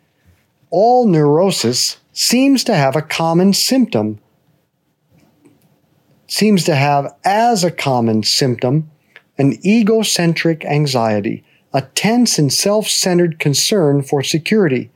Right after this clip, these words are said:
an inability to let go. In short, the kind of love for one's own life that leads straight to the loss of life." I think this is why surrender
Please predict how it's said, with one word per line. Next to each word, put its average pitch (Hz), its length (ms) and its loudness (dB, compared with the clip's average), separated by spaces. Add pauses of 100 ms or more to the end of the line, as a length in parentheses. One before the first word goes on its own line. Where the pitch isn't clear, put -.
(480)
an 170 260 0
inability 208 880 2 (100)
to 175 200 -2
let 147 480 -2
go. 151 360 -2 (760)
In 160 140 4
short, 165 520 0 (440)
the 131 80 -6
kind 175 340 0
of 160 140 -2
love 190 380 2
for 208 140 0
one's 185 320 2
own 202 220 2
life 180 480 0 (440)
that 127 200 -2
leads 165 300 0
straight 165 540 0
to 127 400 -2 (260)
the 123 120 2
loss 175 400 0
of 101 140 -4
life." 113 420 -6 (1040)
I 123 80 -4
think 233 240 0
this 247 240 -2
is 180 160 0
why 120 360 2
surrender 147 840 0